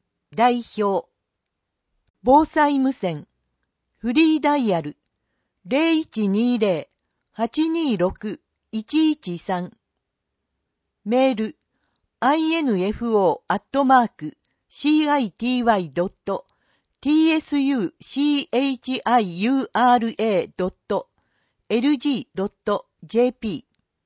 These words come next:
人口と世帯数。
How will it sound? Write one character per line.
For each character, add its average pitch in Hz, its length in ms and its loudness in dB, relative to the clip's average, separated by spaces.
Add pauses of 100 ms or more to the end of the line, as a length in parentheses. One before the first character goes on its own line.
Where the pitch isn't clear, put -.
(1040)
人 285 240 -2
口 277 240 0
と 262 160 0
世 233 260 -2
帯 277 220 2
数。 151 380 -8